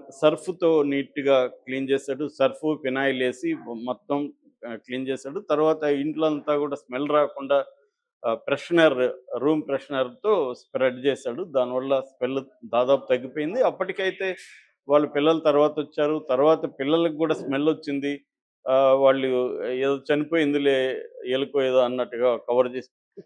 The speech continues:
చెప్పట్లేదు. అట్లాగే ఆ ఇళ్ళల్లో వాళ్ళు కూడా తిరిగి వచ్చినా వాళ్ళకు కూడా కొంత స్మెల్ అయితే వచ్చింది. ఎందుకంటే ఈ స్థాయిలో బాడీని ఇది చేస్తున్నప్పుడు స్మెల్ అనేది అంత త్వరగా పోదు.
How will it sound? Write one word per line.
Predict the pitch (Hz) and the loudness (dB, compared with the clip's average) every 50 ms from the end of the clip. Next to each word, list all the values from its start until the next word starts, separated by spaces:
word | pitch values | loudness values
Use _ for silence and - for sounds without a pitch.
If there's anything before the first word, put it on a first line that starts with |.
| - - | -4 -4
చెప్పట్లేదు. | 123 - - 135 113 - 135 127 120 117 160 - - _ _ _ _ _ _ _ _ _ _ _ _ _ _ _ _ 135 | -4 -2 -2 -4 -4 -2 -4 -4 -2 -4 -6 -8 -10 _ _ _ _ _ _ _ _ _ _ _ _ _ _ _ _ -14
అట్లాగే | - - 147 147 151 151 | -2 0 2 4 6 6
ఆ | 147 143 135 131 | 6 6 6 4
ఇళ్ళల్లో | 127 120 123 131 139 147 147 151 151 147 | 2 0 -2 2 4 4 4 6 4 4
వాళ్ళు | 147 143 143 135 | 4 4 4 2
కూడా | 143 135 147 - | -2 -4 -4 -6
తిరిగి | 135 127 135 147 | -6 -2 -2 -2
వచ్చినా | 139 143 143 139 139 139 127 - | -2 -2 -4 -6 -6 -6 -6 -2
వాళ్ళకు | 123 110 113 123 131 120 | 0 0 2 2 0 0
కూడా | 123 135 139 131 | 0 0 0 0
కొంత | 131 - 120 117 - - | -2 -4 -8 -10 -10 -14
స్మెల్ | - - 113 117 117 123 | -18 -10 -6 -4 0 0
అయితే | 131 127 - 127 | 0 0 0 -6
వచ్చింది. | 120 110 - - 120 135 147 | -10 -10 -12 -12 -12 -10 -8
ఎందుకంటే | 131 123 131 120 143 131 123 143 143 135 - _ _ _ _ _ _ _ _ 123 | -8 -8 -6 -6 -8 -6 -4 -4 -4 -4 -6 _ _ _ _ _ _ _ _ -8
ఈ | 131 135 | -6 -6
స్థాయిలో | 131 - - 139 139 147 151 147 143 | -6 0 4 4 4 6 4 4 2
బాడీని | 143 120 127 127 131 131 143 131 131 135 131 127 120 113 - _ | 2 4 4 4 4 4 2 0 0 -2 -4 -4 -6 -8 -10 _
ఇది | 135 120 107 127 | -18 -10 -4 -2
చేస్తున్నప్పుడు | 135 135 135 - _ 131 123 127 120 107 - 180 180 170 | -2 -2 -4 -6 _ -6 -6 -6 -8 -8 -6 -4 -4 -4
స్మెల్ | 151 - - 127 123 131 143 143 | -4 -8 -8 -4 -4 -2 0 2
అనేది | 143 139 135 131 127 120 135 | 2 0 0 -2 -4 -4 -4
అంత | 127 117 107 - 110 | -4 -4 -6 -10 -16
త్వరగా | - _ 113 113 117 117 127 | -10 _ -4 -4 0 0 -2
పోదు. | 113 107 117 113 117 143 202 359 | -2 -2 -4 -6 -4 -4 -6 -8